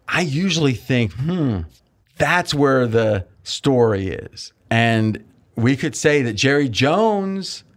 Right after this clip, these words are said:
for the first time, what, didn't wanna pay his quarterback or didn't wanna pay a fair market value for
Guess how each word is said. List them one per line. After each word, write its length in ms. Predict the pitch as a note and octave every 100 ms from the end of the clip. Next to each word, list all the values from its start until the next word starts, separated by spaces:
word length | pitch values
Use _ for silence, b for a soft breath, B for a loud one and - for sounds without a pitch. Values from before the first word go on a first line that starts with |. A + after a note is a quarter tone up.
| _
for 180 | - D3+
the 120 | C3
first 460 | B2+ C3+ C3 B2 -
time, 720 | C#3 B2+ B2 A#2+ A#2+ A#2+ A2 _ A2+
what, 260 | B2 -
didn't 220 | B2 D3
wanna 180 | C3+ C3
pay 220 | A2+ C#3+
his 120 | C3 -
quarterback 720 | C#3+ E3+ G3 D3 B2+ D#3 E3
or 80 | B2+
didn't 220 | C#3+ D3
wanna 220 | C#3+ C3+
pay 440 | - C#3+ C#3+ C#3+
a 100 | -
fair 400 | A#2 - D3 D3+ C#3
market 380 | B2 C#3+ C3+
value 340 | A2+ C3 D3+ C#3
for 180 | -